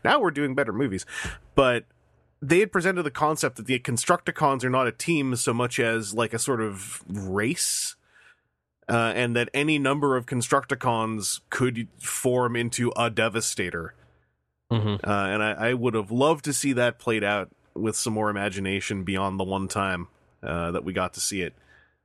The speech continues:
Speaker 2: Yeah, I, I, I think in that original movie, having, like, four of them combine into something and then having another one roll up and it, like,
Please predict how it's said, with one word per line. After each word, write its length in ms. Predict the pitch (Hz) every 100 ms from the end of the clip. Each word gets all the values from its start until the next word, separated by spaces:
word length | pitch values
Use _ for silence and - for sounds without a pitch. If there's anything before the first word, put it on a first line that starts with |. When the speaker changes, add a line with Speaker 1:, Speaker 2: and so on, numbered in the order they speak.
| _ - - -
Speaker 2:
Yeah, 200 | 151 131
I, 260 | 143 135 139
I, 100 | 139
I 120 | 143 131
think 200 | 170 151
in 80 |
that 140 | 131 120
original 340 | 131 123 113
movie, 300 | 107 101 98
having, 380 | 113 107 107 98
like, 260 | 95 101 -
four 380 | - 135 120 113
of 100 | 98
them 180 | 107
combine 440 | 98 120 101 104 101
into 200 | 98 95
something 460 | - 98 107 95
and 80 | 98
then 80 | 107
having 300 | 107 117 110
another 300 | 107 110 107
one 200 | 104 101
roll 300 | 98 104 98
up 240 | 101 95 104
and 140 | 95
it, 160 | 98 - _ _ _ _ _ _ _ _ 110
like, 400 | 101 92 -